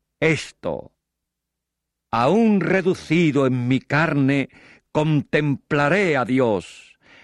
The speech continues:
a quien aún yo contemplaré por mí mismo,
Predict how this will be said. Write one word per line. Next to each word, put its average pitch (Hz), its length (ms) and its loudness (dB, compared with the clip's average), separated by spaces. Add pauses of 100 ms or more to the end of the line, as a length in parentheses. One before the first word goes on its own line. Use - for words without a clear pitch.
(140)
a 104 160 -2
quien 120 420 0
aún 165 480 2
yo 180 240 -2
contemplaré 139 1300 0 (360)
por 143 220 0
mí 175 160 2
mismo, 92 640 -4